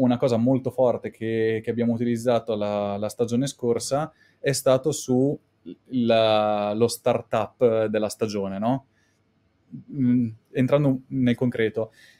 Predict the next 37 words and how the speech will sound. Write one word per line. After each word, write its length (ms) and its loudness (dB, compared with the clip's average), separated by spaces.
nel, 680 6
un 120 4
segretario 500 2
inizio 240 0
stagione 480 0
deve 200 4
prendere 420 0
tutti 680 -2
i 60 2
link 200 0
di 80 0
iscrizione, 680 -4
quindi 220 0
tutti 160 -12
i 20 -14
tes-, 200 -12
i 100 -4
tesseramenti, 580 -2
deve 220 -2
dare 260 2
le 240 2
coordinate 560 -2
bancarie 460 -2
per 160 -6
fare 160 -2
il 80 -8
pagamento, 480 -2
deve 240 2
mettere 340 -2
le, 340 6
le 120 0
fatture, 460 -2
le 120 2
ricevute, 760 0
e 340 6
gli 180 2
cuba, 600 0